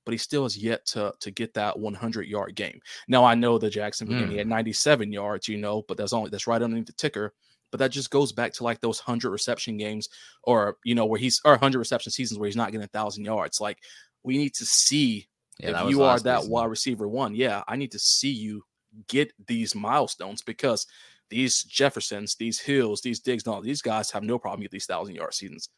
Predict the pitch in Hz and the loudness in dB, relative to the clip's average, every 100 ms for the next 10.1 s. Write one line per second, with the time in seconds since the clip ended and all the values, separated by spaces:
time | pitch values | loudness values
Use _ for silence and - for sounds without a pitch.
0 | _ 107 110 107 - 104 - 110 95 - | _ -4 -2 -2 -2 -4 -4 -4 -4 -4
1 | 110 104 123 104 101 - 101 101 104 113 | -4 -2 -2 -2 -6 -8 -10 -10 -4 -2
2 | - - 104 104 - - - 123 131 135 | -4 -6 -8 -6 -8 -16 -6 -2 0 0
3 | 110 117 107 92 - _ _ _ _ _ | 0 0 -2 -6 -18 _ _ _ _ _
4 | _ _ 139 262 - 117 101 208 139 98 | _ _ 10 10 10 2 4 4 4 2
5 | - - - _ - 190 302 370 - 240 | -12 -20 -20 _ 6 8 8 4 4 6
6 | 262 - 214 214 165 131 208 226 139 127 | 6 6 6 6 2 6 6 6 6 4
7 | 127 175 160 147 131 220 220 190 151 143 | 2 6 6 6 4 0 4 6 6 4
8 | - - 160 135 123 127 165 - 208 165 | 2 -6 0 4 4 4 2 4 4 4
9 | 120 196 175 151 110 139 233 127 113 - | 2 0 -2 -2 -2 -4 -4 -2 -2 -4